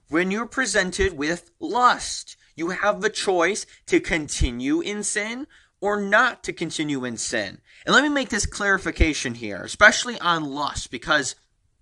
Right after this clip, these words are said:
there's a lot of people who are like, "Oh, well, I'm just walking down the road and I look over, I see a woman, and boom, I've sinned because I looked at her." First of all,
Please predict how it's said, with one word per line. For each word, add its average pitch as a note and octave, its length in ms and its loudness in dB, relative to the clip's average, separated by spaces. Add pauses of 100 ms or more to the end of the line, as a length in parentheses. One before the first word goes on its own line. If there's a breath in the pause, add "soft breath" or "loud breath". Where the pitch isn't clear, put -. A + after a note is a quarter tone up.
(720)
there's C#3+ 160 0
a D3+ 40 0
lot F3 220 10
of G3 80 -4
people F#3 240 -4
who D#3+ 60 2
are D3+ 40 2
like, C#3 260 4 (320 loud breath)
"Oh, G#3 140 8
well, F3+ 160 4
I'm G3 140 4
just A#3 160 -6
walking A3 260 6
down A3 140 2
the G3+ 40 -2
road G#3+ 360 4
and D#3+ 60 -2
I D3+ 60 0
look G3 220 -2
over, G3+ 180 4
I G3 100 6
see F#3+ 160 0
a F#3+ 60 4
woman, G#3+ 300 6
and E3+ 140 0
boom, B3 220 4
I've E3 140 6
sinned G3+ 340 2
because D#3 260 -2
I E3 40 4
looked G3+ 240 0
at C#3 160 4
her." - 220 -10 (3000)
First B3 300 4
of F3 160 2
all, C3+ 400 2